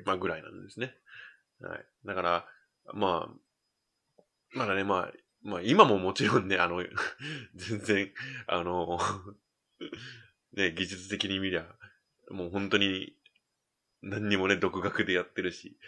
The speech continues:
Speaker 2: 本当に趣味の世界なんで、まあ、あれ、
Speaker 1: そんなことないっすよ。
Speaker 2: そこはまあ置いといてなんですけども、
Speaker 1: <laughs>
Speaker 2: あの、まあ、本当にその時もね、まだ一年しかやってなかったからね。
Speaker 1: うんうんうん。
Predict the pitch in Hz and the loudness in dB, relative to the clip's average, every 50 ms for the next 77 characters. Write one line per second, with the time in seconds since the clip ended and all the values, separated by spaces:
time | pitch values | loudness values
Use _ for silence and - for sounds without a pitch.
0 | - _ _ - 104 101 113 110 101 - 123 104 98 82 82 - - 87 - - | -20 _ _ -8 -4 0 0 0 2 0 0 0 -2 -2 -4 -4 -4 -6 -6 -6
1 | 82 82 80 78 80 82 82 87 85 85 85 - _ _ _ - - _ _ _ | -12 -12 -14 -18 -16 -6 -6 -4 -4 -4 -8 -12 _ _ _ -20 -20 _ _ _
2 | _ _ _ _ _ _ - 90 87 82 80 - - 90 85 185 180 160 135 117 | _ _ _ _ _ _ -8 -6 -4 -4 -2 -2 0 2 4 4 4 4 4 4
3 | 104 95 - - 107 104 101 104 98 85 90 98 101 101 101 - 107 90 82 - | 2 0 2 8 8 8 10 10 6 6 6 6 6 4 6 4 4 4 4 0
4 | - - - - - _ - - 82 80 80 82 - - - - 98 113 98 107 | -4 -6 -6 -8 -10 _ -10 -10 -8 -8 -8 -8 -8 -2 -2 -2 -2 0 0 2
5 | 120 - 165 151 123 151 147 143 113 135 131 110 101 95 95 92 95 101 113 104 | 4 6 6 8 8 6 6 6 4 2 2 2 2 2 2 2 2 6 6 6
6 | 95 92 120 120 120 131 127 127 120 135 127 123 131 127 - 92 85 87 87 87 | 6 4 2 2 4 6 6 6 6 4 6 6 6 4 4 -2 -2 -2 0 2
7 | 95 87 85 92 90 - - 123 107 90 87 - - 85 82 - - 95 87 87 | 2 2 2 0 -2 -2 4 4 4 4 4 -2 -4 -6 -6 -4 -6 -4 -4 -2
8 | 82 80 - - - - - - 120 117 110 107 107 101 104 101 98 - - 98 | -2 -4 -6 -6 -10 -10 -2 2 2 4 4 2 0 0 -2 -4 -4 -6 -8 -10
9 | 98 98 104 107 | -12 -12 -14 -18